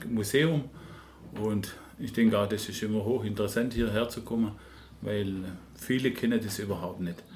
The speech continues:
Und das ist auch einzigartig hier, was man da noch, äh, an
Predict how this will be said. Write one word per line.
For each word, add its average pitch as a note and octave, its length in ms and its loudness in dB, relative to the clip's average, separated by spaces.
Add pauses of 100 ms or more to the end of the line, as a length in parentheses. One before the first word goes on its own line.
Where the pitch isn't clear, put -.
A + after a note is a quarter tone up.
(520)
Und G2+ 260 -2
das G#2+ 140 0
ist A2 360 -2
auch G2+ 280 0
einzigartig A#2 680 4
hier, A2+ 200 4
was G2 200 -2
man G2+ 100 -4
da G2 100 2
noch, G2 300 -4
äh, G2+ 40 -2 (380)
an G2 300 -2